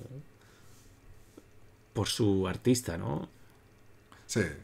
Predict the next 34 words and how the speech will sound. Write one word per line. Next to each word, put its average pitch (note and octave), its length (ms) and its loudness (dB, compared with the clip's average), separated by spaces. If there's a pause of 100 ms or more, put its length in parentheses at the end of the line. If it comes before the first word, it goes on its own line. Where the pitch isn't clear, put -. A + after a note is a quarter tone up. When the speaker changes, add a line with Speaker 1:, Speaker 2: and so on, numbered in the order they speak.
(300)
Speaker 2:
es E2+ 60 -4
su F#2 60 -2
Speaker 1:
Que, G2 200 8
Speaker 2:
colega. D#2 220 -2
Speaker 1:
que A2 120 6
vive, G#2+ 420 6
vive A2 280 6
proyectando, A2 680 2
¿no? A2+ 140 0
Pues A#2+ 220 -2
claro, D3 260 4
es G#2+ 80 -2
que B2 80 -2
son D3+ 160 0
amigos, A2 680 2 (280)
¿no? A2 160 -4 (160)
Speaker 2:
Claro, D3 280 8
claro, A#2+ 220 8
es A2 140 4
eso, G#2+ 280 0
es, G2 180 -4
es... - 400 -6 (280)
No C3 100 2
es, C#3 180 2
no C#3 100 2
es C3+ 80 2
su C#3+ 100 2
cliente G#2+ 320 6
en F2+ 60 2
ese F2+ 120 0
momento, F#2 380 0
Speaker 1:
No A2+ 120 4
hay, A#2+ 80 8
Speaker 2:
cuando D3 240 -2